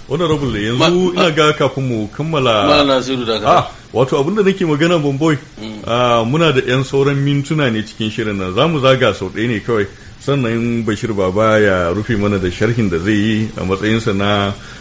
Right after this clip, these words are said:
Speaker 1: ah, mai sharhi kan lamuran yau da kullum ko kuma alƙalin wannan zaure na yau. Amma zan so na ji bayanan shi Honorable, ah, Abdullahi Mai Basira na ƙarshe. Ah, shin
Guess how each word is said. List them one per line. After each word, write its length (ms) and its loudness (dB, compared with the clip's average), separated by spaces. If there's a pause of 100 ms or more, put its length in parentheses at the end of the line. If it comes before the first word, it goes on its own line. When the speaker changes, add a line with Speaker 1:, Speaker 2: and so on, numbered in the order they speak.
Speaker 1:
ah, 320 0
mai 200 2
sharhi 400 6
kan 180 2
lamuran 320 6
yau 140 8
da 80 6
kullum 340 2
ko 120 2
kuma 320 4
alƙalin 800 2 (200)
wannan 340 4
zaure 300 4
na 60 0
yau. 200 4 (200)
Amma 440 6 (320)
zan 180 6
so 280 4
na 340 4 (300)
ji 260 4
bayanan 680 4
shi 380 2
Honorable, 800 4
ah, 500 -2
Abdullahi 540 2
Mai 160 -2
Basira 480 2
na 100 2
ƙarshe. 460 0 (300)
Ah, 120 2
shin 220 0